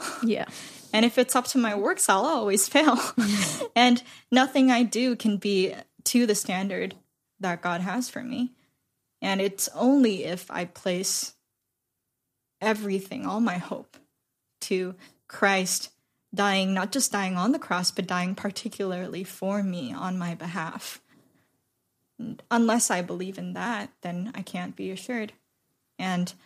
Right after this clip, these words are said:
Speaker 1: I just was forced to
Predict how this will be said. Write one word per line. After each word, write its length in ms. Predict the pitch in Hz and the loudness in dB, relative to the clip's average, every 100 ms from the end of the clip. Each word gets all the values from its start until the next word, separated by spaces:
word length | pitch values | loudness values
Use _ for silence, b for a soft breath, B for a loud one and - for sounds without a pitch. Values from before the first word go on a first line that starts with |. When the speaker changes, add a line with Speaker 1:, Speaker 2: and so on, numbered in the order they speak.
| b b b b _ _ _ | b b b b _ _ _
Speaker 1:
I 400 | - 185 190 185 185 | -4 -2 -2 -4 -6
just 400 | 190 185 - - | -2 0 -2 -2
was 160 | 180 | -6
forced 580 | - - 185 196 - - | -4 -2 0 0 0 -2
to 440 | - 190 175 175 | -4 0 0 -2